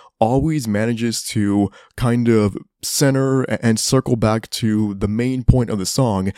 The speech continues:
And for those reasons, nothing here actually feels, like, super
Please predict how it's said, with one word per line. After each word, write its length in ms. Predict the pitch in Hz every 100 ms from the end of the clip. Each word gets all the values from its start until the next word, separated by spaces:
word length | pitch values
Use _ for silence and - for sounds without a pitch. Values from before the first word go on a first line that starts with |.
| - - _
And 120 | 127
for 80 | 127
those 220 | 160 175
reasons, 420 | 127 151 120 110 101
nothing 300 | 117 170 123
here 300 | 127 131 -
actually 400 | 104 117 127 113
feels, 540 | - - 110 110 104
like, 160 | 104 -
super 680 | - 135 127 131 120 117